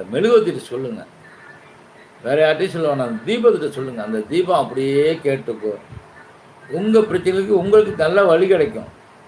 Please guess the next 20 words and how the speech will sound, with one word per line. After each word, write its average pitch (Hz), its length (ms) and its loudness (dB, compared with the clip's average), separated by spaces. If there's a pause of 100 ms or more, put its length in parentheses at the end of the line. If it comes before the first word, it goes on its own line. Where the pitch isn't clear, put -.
அன்னைக்கு 214 460 0
நீ 208 80 0
உங்களுக்கு 190 360 0
சிறப்பா 202 240 4
இருக்க 151 300 2
வேணா, 190 100 -4
நீ 175 160 -6 (100)
செஞ்சு 190 260 -2
பாருங்களேன். 143 560 0 (400)
ஒண்ணுமே 233 380 2
நீங்க 226 200 2
செய்ய 156 220 -2
வேணாம். - 580 -12
ஒரு 110 240 -2
தீபத்தை 202 340 2
ஏத்தி 175 260 0
உட்கார்ந்து 175 560 0
உங்க 135 240 -2
மனதார 175 320 6
நினைச்சிட்டு, 151 760 -4